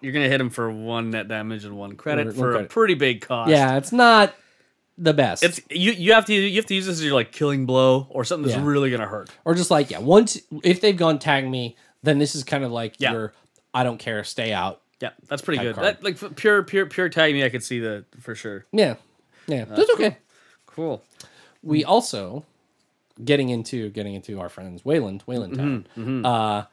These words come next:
Speaker 2: they got a crazy new executive
Speaker 1: Yeah.
Speaker 2: that synergizes with some other stuff that's coming. <laughs>
Speaker 1: Definitely. And, yeah, and, yeah, he's, he's a really great card, I think.
Speaker 2: He is interesting.
Speaker 1: What
Speaker 2: Um, so, Anson Rose, asset executive, one to res, four to trash.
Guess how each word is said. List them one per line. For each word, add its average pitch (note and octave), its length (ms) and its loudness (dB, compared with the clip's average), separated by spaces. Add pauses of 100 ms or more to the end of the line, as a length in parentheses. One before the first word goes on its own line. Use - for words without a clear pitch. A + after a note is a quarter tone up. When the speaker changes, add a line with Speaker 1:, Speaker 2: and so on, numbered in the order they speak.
(300)
Speaker 2:
they G3+ 120 4
got C#3+ 440 0
a B2 60 -10
crazy F3+ 420 0
new C#3 840 2 (180)
executive D3 600 2 (140)
Speaker 1:
Yeah. D#3 440 2
Speaker 2:
that D3 400 4
synergizes E3+ 760 0
with C#3 200 0
some F3+ 180 -4
other C4 180 8
stuff - 260 2
that's D3 120 -10
coming. C3+ 380 0
<laughs> - 80 -12
Speaker 1:
Definitely. A3 380 6 (140)
And, D4+ 180 4
yeah, D#4 300 6
and, E4 160 -2
yeah, G#3 200 4
he's, F#3+ 120 -2
he's C#4 340 0
a F4 80 2
really C3 180 0
great B2 180 -2
card, C#3 180 -2
I A2 60 -4
think. A2 200 -8
Speaker 2:
He D#4+ 180 4
is D#4+ 260 0 (300)
interesting. - 540 0 (240)
Speaker 1:
What F3 120 8
Speaker 2:
Um, D#3 260 6
so, C#3+ 420 6 (200)
Anson F#3+ 260 0
Rose, F3+ 540 4
asset C3+ 340 -4
executive, B2 500 -8 (140)
one B2 200 -4
to C#3+ 80 -2
res, B2+ 320 -2
four F#3+ 300 -4
to D#3+ 100 -12
trash. A#2 440 -6